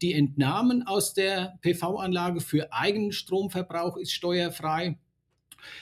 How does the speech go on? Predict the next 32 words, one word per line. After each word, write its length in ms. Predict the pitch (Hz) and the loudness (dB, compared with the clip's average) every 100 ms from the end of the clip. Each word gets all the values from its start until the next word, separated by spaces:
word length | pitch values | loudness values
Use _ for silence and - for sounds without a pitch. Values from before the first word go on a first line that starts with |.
| - - | -4 6
Und 320 | 180 185 - | 6 6 0
was 260 | 160 165 165 | 2 4 4
mir 100 | 175 | 4
übrig 520 | 240 135 135 135 - | 6 8 8 6 2
bleibt, 500 | 143 147 220 - - | 4 4 0 -4 -8
ist 180 | 226 175 | -2 0
im 140 | 196 180 | 2 2
Prinzip 440 | 170 - 220 - | 2 2 0 -2
die 160 | 190 190 | -2 -2
Installationskosten 1600 | 175 - 147 139 - 190 247 247 - - 175 - - 240 311 - _ _ | 0 2 2 2 2 4 4 2 0 2 2 2 2 0 0 -4 _ _
für 380 | - 208 247 247 | -2 4 6 4
die 240 | 202 202 | 0 2
Installation 720 | 180 - 170 160 156 175 190 | 2 2 4 4 4 4 4
der 100 | 175 | 2
P-V-Anlage. 880 | - 160 - 156 165 135 117 104 120 | 4 2 4 4 4 4 4 2 -2
Also 200 | 113 120 | -2 2
wenn 120 | 139 | 2
die 100 | 139 | 4
jetzt 200 | 139 135 | 2 2
in 120 | 139 | 0
zwanzig 540 | 120 143 139 139 131 - _ | 0 2 2 4 0 -4 _
dreiundzwanzig 680 | 143 135 175 165 160 139 131 | 0 2 4 4 2 4 2
stattfindet, 680 | - 190 - 220 233 240 240 - - _ - | 2 0 2 0 2 2 -2 -8 -20 _ -6
habe 260 | 135 156 | -2 0
ich 80 | 143 | 2
ja 80 | 165 | 2
den 200 | 151 139 | 4 4
Solateur, 680 | 131 156 139 135 160 196 202 | 4 2 2 2 2 2 2
der 380 | 175 156 139 | 4 4 4
die 180 | 131 139 | 2 2
P-V-Anlage 880 | 135 135 139 147 147 131 131 131 143 | 4 4 4 -2 2 2 4 2 2
installiert. 720 | 123 - 127 117 151 240 - | 2 2 0 2 4 2 0